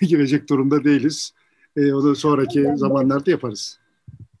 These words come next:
Speaker 2: Belki bilahare hani İslamcılık meselesinin dışında bu dünya nereye gidiyor, bu
Speaker 1: Gidiyor.
Speaker 2: yeni dinlemenen bir şey filan falan. Bunları
Speaker 1: Onu yapmak
Speaker 2: konuşurken
Speaker 1: lazım, evet.
Speaker 2: Türkiye'nin, Türkiye'nin buraya ne, nasıl adapte ola-,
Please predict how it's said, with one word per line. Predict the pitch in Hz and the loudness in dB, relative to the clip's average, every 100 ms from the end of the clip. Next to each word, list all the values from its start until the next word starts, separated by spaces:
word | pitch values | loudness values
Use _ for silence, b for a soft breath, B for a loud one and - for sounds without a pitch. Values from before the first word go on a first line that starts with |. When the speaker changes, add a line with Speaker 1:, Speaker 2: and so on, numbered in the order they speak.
| _ | _
Speaker 2:
Belki | 254 320 - 226 | 0 0 -2 -4
bilahare | 302 330 269 247 | 0 2 2 2
hani | 196 233 233 | 0 0 0
İslamcılık | 220 190 - 220 220 226 226 | 0 -6 -4 -2 0 -2 -2
meselesinin | 226 202 214 208 233 214 | -2 0 0 2 2 0
dışında | 196 202 196 | 2 2 2
bu | 180 151 | 2 2
dünya | 175 202 | 4 4
nereye | 226 208 180 165 | 4 6 6 4
gidiyor, | 151 151 147 | 0 0 0
bu | |
Speaker 1:
Gidiyor. | 143 156 | 2 2
Speaker 2:
yeni | 139 196 | 2 4
dinlemenen | 190 196 190 185 180 175 | 4 4 2 0 -2 -4
bir | 156 | -4
şey | - 139 | -4 -6
filan | - 208 156 | -6 -4 -2
falan. | 147 - 190 | -2 -2 -2
Bunları | 302 294 254 | 0 2 4
Speaker 1:
Onu | 175 | 4
yapmak | 190 | 4
Speaker 2:
konuşurken | 233 - 127 170 | 0 0 0 -2
Speaker 1:
lazım, | 127 104 | -4 -8
evet. | - | -6
Speaker 2:
Türkiye'nin, | 208 202 - _ _ B B B B - | 0 0 0 _ _ B B B B -4
Türkiye'nin | 208 196 214 196 180 | -2 2 4 4 4
buraya | 185 190 | 6 6
ne, | 175 190 185 | 4 2 2
nasıl | 190 180 - | 0 0 0
adapte | 170 160 - 175 | 0 -2 -2 0
ola-, | 160 175 | 0 0